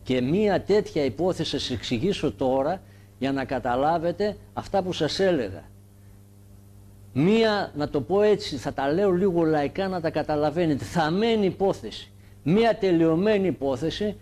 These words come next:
με πάμπολα λάθη, με πάρα πολλά λάθη, με μεταβιβάσεις ακινήτων. Το συνηθίζατε αυτό, σας το λέγανε οι νομικοί σας παραστάτες, «Κάνε το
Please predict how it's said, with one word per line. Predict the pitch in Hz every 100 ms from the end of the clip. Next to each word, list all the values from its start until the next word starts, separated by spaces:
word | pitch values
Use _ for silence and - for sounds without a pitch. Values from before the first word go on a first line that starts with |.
| -
με | 135 131
πάμπολα | - 214 208 180 151 123
λάθη, | 123 147 160 - 214 202 - - - - - - -
με | - 143
πάρα | - 247 240 226 196
πολλά | 160 135 120
λάθη, | 113 127 156 208
με | 190
μεταβιβάσεις | 170 151 147 127 139 196 185 170
ακινήτων. | 139 131 127 165 196 214 196 - - - - - - - - -
Το | 135
συνηθίζατε | 156 151 147 185 160 147
αυτό, | 127 - 151 123
σας | 139 -
το | 135
λέγανε | 139 147 139 127 - - - - - - - -
οι | 123
νομικοί | 131 131 156
σας | 135 131
παραστάτες, | 143 135 120 147 131 120
«Κάνε | 147 143 139
το | - 127 120 113 110